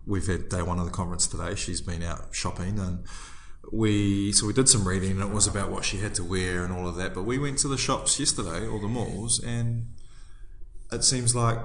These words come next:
some people follow it and some people don't. It was really interesting. And before I left, I, I, I spoke with a colleague, and he said, "Look, it's," and you've, you've alluded to it a little bit, "it's, it's a culture. You should respect it, but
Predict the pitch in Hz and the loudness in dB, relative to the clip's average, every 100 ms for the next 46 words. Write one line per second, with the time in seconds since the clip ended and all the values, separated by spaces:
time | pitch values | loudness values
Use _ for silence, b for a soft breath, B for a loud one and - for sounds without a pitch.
0 | - - 120 113 113 117 110 113 117 113 | -4 0 0 2 0 0 -2 0 0 0
1 | 110 120 117 107 107 143 - 139 117 117 | -2 -2 -2 -2 -4 -4 -4 -4 -2 0
2 | 110 127 117 - 110 90 92 98 127 101 | 0 0 0 2 2 0 -2 0 2 4
3 | 101 101 95 95 95 95 - 95 - 107 | 4 2 0 0 0 -2 -2 2 2 2
4 | 95 90 - 104 104 92 90 101 98 - | -2 -6 -4 -2 -2 -2 -2 0 0 0
5 | 92 92 B B B B B - - 123 | -2 -6 B B B B B -10 -4 -2
6 | 113 90 - - - 95 90 98 101 - | -2 4 4 4 0 -4 -2 -2 -4 -4
7 | 117 104 104 113 113 - 71 104 104 92 | -4 -2 0 2 2 0 -2 -2 -2 -2
8 | - - - - - - - - - 117 | -4 -4 2 4 4 2 0 -2 -2 -4
9 | 117 127 117 - - - 107 - 117 95 | -2 -4 -6 -8 -8 -4 -2 0 0 0
10 | - 113 - 117 113 - B B B - | 0 -2 -2 -2 -2 -4 B B B -10
11 | - 101 92 78 - - | -6 -2 -2 -2 -6 -12